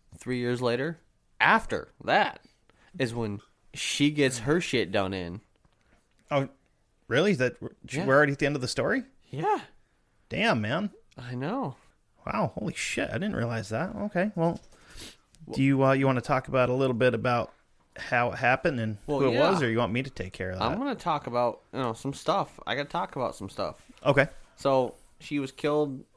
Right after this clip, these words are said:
Speaker 1: February third, eighteen eighty-nine. So, three years after her husband. Her
Speaker 2: Right.
Speaker 1: second husband.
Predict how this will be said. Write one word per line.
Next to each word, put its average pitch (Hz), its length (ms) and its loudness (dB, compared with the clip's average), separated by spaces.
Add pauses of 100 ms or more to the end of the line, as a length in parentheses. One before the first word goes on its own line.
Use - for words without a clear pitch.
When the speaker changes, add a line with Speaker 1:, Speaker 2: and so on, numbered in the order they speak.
(220)
Speaker 1:
February 175 540 2
third, 147 480 4
eighteen 143 520 -2
eighty-nine. 117 680 0 (380)
So, 139 180 2
three 165 240 0
years 147 220 6
after 120 480 2 (100)
her 107 160 -2
husband. 92 400 -4 (140)
Her 135 100 6
Speaker 2:
Right. 117 80 2
Speaker 1:
second 107 300 -2
husband. 82 360 -12